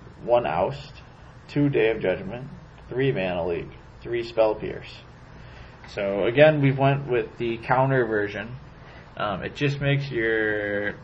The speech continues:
you know, your mirror match or your Caw-Blade matchup that much better. Um, and then also, it gives you a fighting chance against Valakut,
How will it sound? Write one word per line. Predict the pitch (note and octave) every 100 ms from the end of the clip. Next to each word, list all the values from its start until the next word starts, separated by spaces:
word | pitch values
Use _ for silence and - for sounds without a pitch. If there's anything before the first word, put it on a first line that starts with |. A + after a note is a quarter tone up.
| - - - -
you | A2
know, | G2+
your | G#2 G2+
mirror | G#2 A2+ A#2 A2+
match | A2 G#2+ A2 - -
or | G#2+ G2+
your | G2 G2+
Caw-Blade | - A2 G#2+ A2 G#2 G2+ G#2
matchup | G2+ G2 G2+ G2+ F#2+ - A#2+
that | A#2+ B2
much | C3 B2+ -
better. | G#2 G2 G#2+ C#3 - - - - - - - - -
Um, | G2+ G2+ G#2+
and |
then | A2+
also, | A2 A#2+ B2+ C3 G#2 G2+ F#2+ -
it | G#2 G2+
gives | A2 G#2+
you | A2 G#2+ G2+ F#2
a | F#2+ G2 G2 G2 G2 F#2+ -
fighting | A2+ A2 A2
chance | G#2 G#2 G#2 G#2
against | G2+ F#2+ F#2+ -
Valakut, | A#2 B2 A2 G2 F2